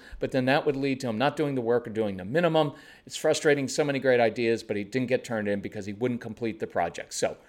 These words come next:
two thoughts. One is, in the program, we're going to go through how to jumpstart his brain, use momentum, maximize his brain energy,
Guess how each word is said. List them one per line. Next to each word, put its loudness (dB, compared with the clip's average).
two -2
thoughts. 0
One 2
is, 2
in 2
the 4
program, 4
we're -2
going 2
to 0
go 6
through -4
how -6
to 2
jumpstart 0
his -4
brain, -2
use -2
momentum, -2
maximize -2
his -10
brain -2
energy, -4